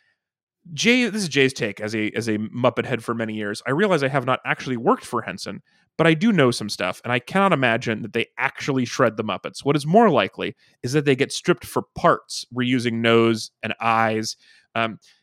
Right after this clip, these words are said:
even if the outer fur gets wet, the inner mouthpiece could easily be reused. So maybe what's left gets shredded for recycling, like the stuffing, um, it gets, or the, you know, gets put into, or feathers get put on other.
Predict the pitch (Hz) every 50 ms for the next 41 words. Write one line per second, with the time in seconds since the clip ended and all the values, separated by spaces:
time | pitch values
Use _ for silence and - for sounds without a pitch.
0 | _ - 175 208 214 220 196 - 156 - 147 151 156 151 - - 147 135 127 113
1 | 107 - 151 170 226 202 180 - - 143 - - 160 170 151 127 117 123 131 131
2 | - - - 110 - - - - 131 117 120 123 113 113 113 110 107 104 110 98
3 | 98 107 107 101 104 104 95 85 - - - - - - _ _ _ _ _ _
4 | - - 139 123 120 127 - - 135 147 151 151 156 143 135 135 127 - - 123
5 | 135 127 123 - - 127 - - - - 151 131 123 123 123 113 117 - - 127
6 | 113 110 120 - - 262 254 - 151 143 127 120 123 123 120 113 - - - 113
7 | 110 104 95 _ _ - - - - - 151 - - 131 110 101 95 104 110 -
8 | _ - 117 110 104 104 101 101 101 95 - 90 110 120 117 - _ - 123 117
9 | 110 113 107 101 87 - - 120 104 92 90 - _ - - - - 120 120 -
10 | _ - - 147 117 110 110 107 - - 131 120 - - 139 127 127 117 117 110
11 | 117 117 98 - 120 107 101 101 104